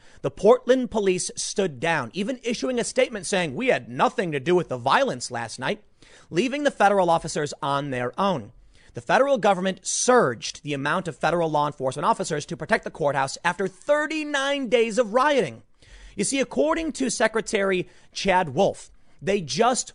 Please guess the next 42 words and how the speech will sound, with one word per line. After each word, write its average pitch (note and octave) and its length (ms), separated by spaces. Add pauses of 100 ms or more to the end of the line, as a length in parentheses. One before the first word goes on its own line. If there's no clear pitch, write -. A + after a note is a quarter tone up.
want D3+ 540
Portland A3+ 600
police D#3+ 400
to G3+ 160
do G#3+ 420
their F3+ 280
jobs. F3 580 (320)
If - 120
the F3+ 100
Portland B3+ 420
police G#3+ 320
were D#3+ 120
actually G#3 340
going G#3+ 300
around D3+ 300
and D#3 120
arresting E3+ 560
these E3 160
rioters C#3 500
and C#3 140
stopping G3 460
the F3 100
riots, B2+ 400 (260)
defending C4 600
the A3 80
buildings, E3+ 400
including A3+ 340
the B3+ 80
federal C#3+ 300
courthouse, B2+ 380
they G#3 160
wouldn't D3+ 340
need B2+ 240
to G3+ 80
be C#4+ 160
there. D3 280 (360)
And F#3 220
thus, - 420 (340)
we A#3 140
have D3 180
an E3 60
agreement. F3+ 520